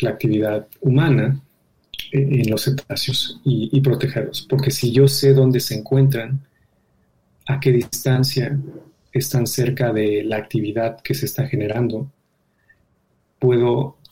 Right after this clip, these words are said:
ayudar a evitar algo peor, ¿verdad? Que puede ser, eh, el impacto auditivo que puede tener en, en estas especies, dado que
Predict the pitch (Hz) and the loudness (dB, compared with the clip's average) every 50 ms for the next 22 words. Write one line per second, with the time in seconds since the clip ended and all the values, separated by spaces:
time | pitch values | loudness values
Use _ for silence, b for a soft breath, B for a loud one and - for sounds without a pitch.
0 | - - - - - 120 110 110 113 113 117 135 160 160 135 139 139 139 - - | -18 -12 -8 -6 -6 -4 -4 -2 -2 0 0 0 0 2 2 2 0 0 -2 -4
1 | - - _ b b b b b b b _ _ - 120 113 113 110 110 - 127 | -12 -18 _ b b b b b b b _ _ -4 -2 -2 -2 -2 -2 -2 -2
2 | 120 117 117 131 - - - - - - - - _ _ _ _ _ _ _ _ | 0 0 -2 -2 -4 -8 -8 -10 -10 -12 -14 -18 _ _ _ _ _ _ _ _
3 | _ _ _ _ _ _ _ _ 127 113 110 104 - 117 110 110 - - _ - | _ _ _ _ _ _ _ _ -4 -2 -2 -2 -2 -2 -2 -2 -4 -4 _ 0
4 | 139 139 135 - - 107 110 107 110 127 139 139 - - - - - - - - | 2 2 2 0 0 -2 -2 0 0 0 0 -2 -2 -2 -4 -4 -4 -8 -4 -2
5 | 113 110 107 101 - - 117 107 107 - - - - - 113 110 107 107 104 101 | -2 0 0 -2 -2 -2 -2 -4 -4 -6 -10 -6 -2 0 0 2 2 0 0 0
6 | 101 101 98 b b b b b b _ _ _ - 151 135 113 110 110 110 - | -2 -4 -6 b b b b b b _ _ _ -4 -2 0 0 0 0 0 -2
7 | 120 - - - - 127 110 110 110 - - b b b b b b _ _ _ | -2 -4 -4 -2 -2 0 0 0 -2 -4 -6 b b b b b b _ _ _
8 | _ - 151 131 110 107 107 107 - - 143 139 120 110 - - 135 120 110 107 | _ -4 -2 0 0 0 -2 -2 2 2 4 4 4 2 0 -2 -2 0 -2 -2
9 | 104 - 107 104 104 104 104 - - - 151 143 113 113 147 156 127 110 110 - | -2 -2 -2 -2 -2 -2 -4 -4 -4 -2 -2 0 0 0 0 0 0 0 0 -2
10 | - 139 - 127 - - - 117 107 - - 139 139 - - - - - 120 107 | -4 -2 -2 -4 -4 -2 -2 -2 -2 0 0 0 0 0 -2 -6 -6 -4 -2 -2
11 | 107 107 107 - 113 107 107 107 107 107 104 - | -2 -2 -2 -2 -2 0 0 0 0 -2 -2 -6